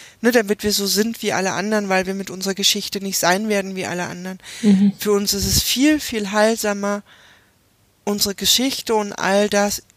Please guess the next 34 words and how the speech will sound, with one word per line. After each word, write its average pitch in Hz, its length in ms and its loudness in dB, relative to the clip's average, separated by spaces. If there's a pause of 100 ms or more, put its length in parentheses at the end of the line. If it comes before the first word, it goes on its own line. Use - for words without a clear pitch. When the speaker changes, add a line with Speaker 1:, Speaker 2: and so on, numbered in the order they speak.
(120)
Speaker 1:
in 202 180 -2
unsere 196 340 -6
Umwelt 220 500 0
zu - 120 -6
integrieren. 180 720 -6 (640)
Für - 180 -2
uns 190 220 -2
selber, 226 400 6
aber 196 260 0
auch 190 220 -4 (340)
immer 277 260 2
da, 240 280 2
wo 214 60 -6
jemand 196 300 -6
kommt 254 360 0
und 202 120 -8
sagt, 208 320 2 (280)
ich - 220 -2
nehme 277 240 0
ein 214 120 -8
ganz 285 240 0
kleines 269 380 -2
bisschen 247 420 0
davon 185 420 -8 (720)
und 220 220 -2
integriere 220 540 0
das, 214 160 2
ich - 120 -8
mache 208 220 0
das - 180 -4
möglich, 226 380 0
dass 208 220 0
du 220 100 -10
damit 208 460 -2